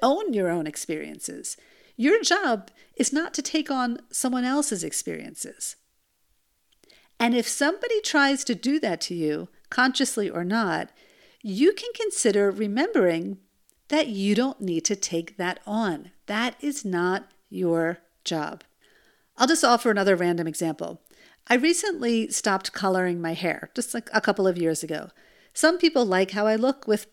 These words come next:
salt and pepper hair, and some people don't. If someone approaches me and makes a comment about how they think I should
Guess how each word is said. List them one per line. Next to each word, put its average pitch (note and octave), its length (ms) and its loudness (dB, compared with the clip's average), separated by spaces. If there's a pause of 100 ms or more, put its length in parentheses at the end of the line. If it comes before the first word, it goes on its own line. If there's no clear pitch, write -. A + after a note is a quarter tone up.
(140)
salt - 440 4
and G#3+ 120 -4
pepper G#3+ 420 2
hair, G#3+ 420 4
and B3+ 120 2
some B3+ 200 2
people A#3+ 240 2
don't. - 440 -6 (840)
If C#4 120 4
someone A4+ 400 0
approaches G3+ 540 0
me - 360 -12 (640)
and A#3 220 2
makes C4 300 -2
a D#4+ 40 0
comment - 600 -4 (120)
about F#3+ 340 0
how C4+ 280 0
they B3 220 2
think A3 400 -4
I G3+ 160 -2
should F3+ 480 -2